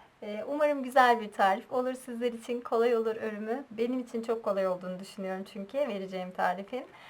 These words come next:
Her biriniz kolayca örebileceksiniz diye düşünüyorum. Bere, atkı ve eldiven yapımı tarifi vereceğim.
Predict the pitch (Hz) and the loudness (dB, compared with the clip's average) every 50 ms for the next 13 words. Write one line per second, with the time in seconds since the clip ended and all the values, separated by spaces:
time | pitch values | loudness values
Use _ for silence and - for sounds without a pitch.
0 | - - - 339 311 302 277 220 226 220 220 226 294 - - - 240 226 220 214 | -20 -6 4 6 8 8 6 4 -2 -2 -2 -4 -4 -4 -2 0 4 4 4 4
1 | 214 214 240 - 233 233 220 202 196 185 180 185 190 190 - - 185 170 - - | 4 0 0 0 0 0 0 -4 -6 -8 -8 -8 -8 -8 -10 -14 -14 -14 -12 -14
2 | 190 180 180 190 - - - 262 262 262 269 269 294 311 311 _ - - - - | -12 -12 -12 -14 -16 -10 -8 -8 -6 -6 -6 -8 -8 -8 -10 _ -20 -20 -20 -20
3 | - - - - 226 277 294 311 320 311 - - 285 277 - - - 311 277 269 | -20 -20 -14 0 4 4 6 6 4 4 8 6 6 6 4 -8 -6 0 4 4
4 | 269 - - 240 240 233 240 240 240 247 233 190 - - 180 180 180 180 196 175 | 4 4 4 0 0 0 0 0 2 2 0 -2 -4 -6 -8 -8 -8 -4 -2 -2
5 | 170 160 160 - 170 165 180 180 180 175 - 220 233 - | -2 -4 -6 -12 -14 -12 -12 -12 -14 -10 -8 -8 -8 -8